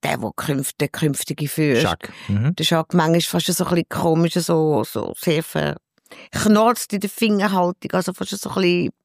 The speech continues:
Speaker 1: komisch. Also ich finde so, geht mir manchmal fast schon so ein bisschen in den spastischen Bereich hinein. George finde ich einfach sehr, sehr ernst. Und Charlotte ist einfach so wirklich „Here I am“. Und das finde ich so irgendwie, ähm, ja, finde ich einfach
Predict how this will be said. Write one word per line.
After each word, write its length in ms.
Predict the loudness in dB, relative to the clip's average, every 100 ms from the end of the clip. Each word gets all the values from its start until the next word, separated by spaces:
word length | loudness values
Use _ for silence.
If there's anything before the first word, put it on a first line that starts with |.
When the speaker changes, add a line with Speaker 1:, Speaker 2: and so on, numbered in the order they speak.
| -6
Speaker 1:
komisch. 500 | 2 4 6 4 4
Also 160 | 2 0
ich 120 | 0
finde 180 | -2 0
so, 140 | -4
geht 1000 | -4 -20 -20 -20 -18 -18 -20 -14 -2 0
mir 140 | 2 2
manchmal 200 | 2 2
fast 200 | -2 -4
schon 100 | -4
so 100 | -2
ein 60 |
bisschen 220 | 2 2 2
in 80 | -2
den 60 | -4
spastischen 680 | -2 -4 -4 -8 -10 -6
Bereich 340 | -4 0 -2 -2
hinein. 220 | -4 -4 -6 -14 -14 -16 -18 -2
George 280 | 2 2 2
finde 220 | 2 4
ich 20 |
einfach 240 | 2 0 -4
sehr, 220 | 0 0
sehr 260 | 0 0
ernst. 400 | 0 -2 -2 -6 -12 -20 -8
Und 200 | 2 2
Charlotte 480 | 4 4 6 4 2
ist 240 | 0 0 0
einfach 400 | 0 -2 -4 0
so 220 | 2 4
wirklich 320 | 2 0 -4 2
„Here 140 | 2 4
I 300 | 2 4 2
am“. 140 | 0 -4 -8 -20 -8
Und 100 | -4
das 120 | -2
finde 220 | 2 2 2
ich 80 |
so 80 | 0
irgendwie, 420 | 0 0 0 -2 -2
ähm, 480 | -6 -8 -8 -12 -12 -14 -20 _
ja, 180 | -6 -4 -4 -14 _ _ 0
finde 220 | 4 4
ich 60 | 4
einfach 280 | 0 -4